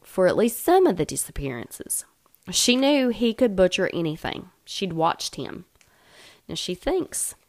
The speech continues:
all these years she helped Willie in the meat business. It made her gag to think of the meat that he took every month to wholesale. She then believes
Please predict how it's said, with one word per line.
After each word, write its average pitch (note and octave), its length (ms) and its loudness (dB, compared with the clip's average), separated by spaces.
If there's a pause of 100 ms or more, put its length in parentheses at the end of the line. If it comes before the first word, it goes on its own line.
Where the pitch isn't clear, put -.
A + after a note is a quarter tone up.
(540)
all F3+ 200 4
these C4 260 0
years C#4+ 320 2
she - 200 -4
helped F#3 200 0
Willie F#3 500 4
in D#3+ 120 -4
the D#3 80 -2
meat F3+ 220 -4
business. - 560 -10 (840)
It G3 100 2
made F3+ 220 6
her E3 80 2
gag D3+ 600 0 (720)
to G#3+ 120 -2
think G#3 360 2
of A3+ 80 0
the C4+ 80 4
meat F#3 420 2
that E3 180 -2
he F#3 120 -6
took - 340 0
every F3+ 300 2
month E3 380 -2 (640)
to E3+ 160 2
wholesale. D3+ 680 -4 (1500)
She A#3+ 260 4
then C4 280 8
believes G#3+ 640 8